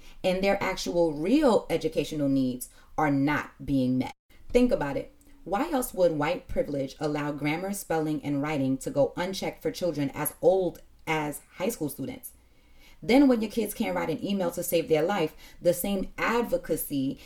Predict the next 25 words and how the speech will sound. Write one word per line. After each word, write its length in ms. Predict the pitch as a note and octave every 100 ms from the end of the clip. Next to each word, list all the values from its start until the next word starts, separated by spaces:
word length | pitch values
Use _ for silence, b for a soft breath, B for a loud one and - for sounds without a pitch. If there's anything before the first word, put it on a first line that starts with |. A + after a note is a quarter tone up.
| B
they 140 | D#3+ D#3+
try 240 | F#3+ E3
to 140 | E3
play 320 | C#3+ - A3 G3
with 260 | D#3 - b b b C#3
don't 260 | E3 D#3 D3+
mean 220 | D3+ B2
shit. 300 | - - - - _ _ _ b b
Why 280 | - E3 B3+
do 140 | C#4+ G3+
all 180 | G3+
these 240 | G3+ F#3 -
well-meaning 840 | C#3 C3 B2+ C#3+ D#3+ F3 F#3 G3
white 200 | F3+ A#3
people 440 | A3 E3+ E3 E3 F3 b b B2+
discount 480 | G3+ D#4 - C#4+ B3+
the 80 | A#3
narratives 640 | G3+ A3 A3 G#3+ A#3 G#3
of 100 | G#3
students 480 | - B3+ C4 A#3 - B -
who 220 | D4+ A3+
do 200 | D#4 A#4+
know 140 | G3+ D#3+
their 180 | -
shit, 320 | B2+ - -